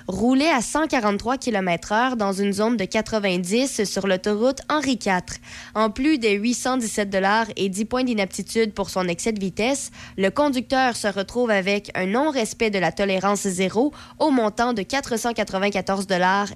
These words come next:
et quatre points d'inaptitude, des pneus non conformes au montant de trois cent dix-sept dollars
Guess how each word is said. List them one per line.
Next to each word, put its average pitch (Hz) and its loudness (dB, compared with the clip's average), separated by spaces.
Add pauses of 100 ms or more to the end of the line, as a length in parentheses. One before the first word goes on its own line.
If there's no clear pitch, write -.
et 165 -8
quatre 269 -2
points 220 -2
d'inaptitude, 190 -2 (320)
des 208 2
pneus 247 2
non 277 4
conformes 226 0
au 190 0
montant 180 -2
de 190 -4
trois 233 -2
cent 277 -2
dix-sept 214 -4
dollars 180 0